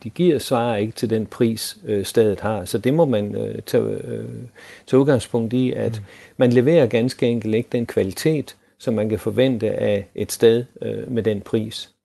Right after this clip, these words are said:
Speaker 2: Det her, det er altså et bosted, hvor der bor seks voksne med autisme, og, øh, kritikken, den retter sig mod flere ting. Det er ikke kun ledelsen og organiseringen. Det, øh, drejer sig også om det, der kaldes medarbejdernes kompetencer,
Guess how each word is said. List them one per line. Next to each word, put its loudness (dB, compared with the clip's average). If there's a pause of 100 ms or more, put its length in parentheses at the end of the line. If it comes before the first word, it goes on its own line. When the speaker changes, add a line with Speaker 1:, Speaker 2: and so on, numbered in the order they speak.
(880)
Speaker 2:
Det 4
her, 6
det 2
er 2
altså 0
et -4
bosted, -2
hvor 0
der 0
bor -2
seks -6
voksne -6
med -2 (100)
autisme, -4 (140)
og, 0
øh, 0 (640)
kritikken, -4
den -4 (320)
retter 0
sig -2
mod 0
flere -4
ting. -10
Det -4
er 0
ikke -2
kun 2
ledelsen 0
og -2
organiseringen. -4 (440)
Det, 0 (120)
øh, -6 (100)
drejer 0
sig -4
også -4
om -6 (300)
det, 0
der -2 (140)
kaldes -4
medarbejdernes 0
kompetencer, -4